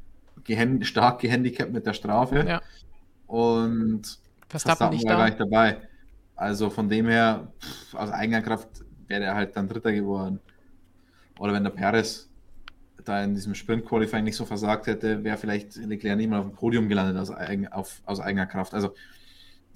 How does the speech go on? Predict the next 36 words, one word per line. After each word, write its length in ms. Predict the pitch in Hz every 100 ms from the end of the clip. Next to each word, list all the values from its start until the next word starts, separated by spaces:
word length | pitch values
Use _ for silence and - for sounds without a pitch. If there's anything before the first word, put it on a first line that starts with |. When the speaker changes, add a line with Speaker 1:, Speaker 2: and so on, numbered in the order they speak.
| 107
Speaker 1:
ähm, 500 | 104 107 104 104 98
da 100 | 101
braucht 280 | 101 107 123
man 120 | 107
schon 460 | - 113 117 117 113
eine 140 | 110
spezielle 420 | 110 101 - 104
Strecke 320 | 98 98 98 98
für 120 | 98
Ferrari, 400 | 107 98 98 101
damit 240 | 101 101
die 80 | 104
aus 80 | 107
eigener 260 | 101 107
Kraft 260 | 104 110 -
was 80 | 104
reißen 400 | 104 107 110 107
können. 320 | 110 107 110
Und 160 | 101 95
sonst, 460 | 101 110 - - - - - - - - - - - - - - - - -
ich 100 | -
meine, 180 | 107 104
glauben 380 | - 101 113 113
wir, 80 | 113
dass 160 | 107
das 100 | -
passieren 380 | - 101 107 127
wird? 220 | 123 113
Ein 100 | 107
Chaos 360 | - 101 113 110
kannst 200 | 113 -
du 40 |
nicht 100 | 104
vorhersagen, 520 | - 98 95 92 95
keine 260 | 101 98 85
Ahnung. 180 | 87